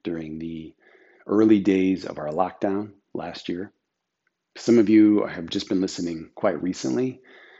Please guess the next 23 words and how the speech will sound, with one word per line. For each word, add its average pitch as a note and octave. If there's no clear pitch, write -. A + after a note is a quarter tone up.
That's F#2
cool. D#2+
All A2+
of G#2
you G#2+
are D#2
in F#2+
different F#2+
places F2+
and D#2
spectrums. D#2+
This -
podcast D3+
started A2
as E2
an F2+
opportunity G2+
for G2
me F2+
to F2
share G2+
different F2+
ideas, F#2